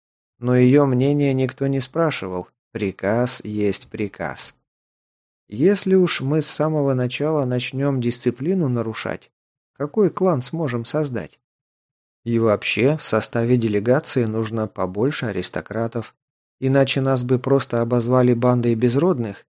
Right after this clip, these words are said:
и арестовали или прикончили на месте. В этом я с Эртом был согласен. Да и остальные не спорили,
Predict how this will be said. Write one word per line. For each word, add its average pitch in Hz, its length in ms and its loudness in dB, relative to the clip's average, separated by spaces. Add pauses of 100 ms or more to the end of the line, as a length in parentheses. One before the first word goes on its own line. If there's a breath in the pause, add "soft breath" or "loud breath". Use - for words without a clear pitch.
(120)
и 190 100 0
арестовали 165 800 0 (160)
или 208 180 0
прикончили 123 640 0
на 104 140 -4
месте. 95 480 -8 (760)
В 90 120 -16
этом 165 380 0
я 147 320 2
с - 160 -6
Эртом 131 400 -2
был 110 200 2
согласен. 104 720 -4 (520)
Да 180 120 -2
и 196 100 6
остальные 123 600 0
не 156 140 0
спорили, 135 580 2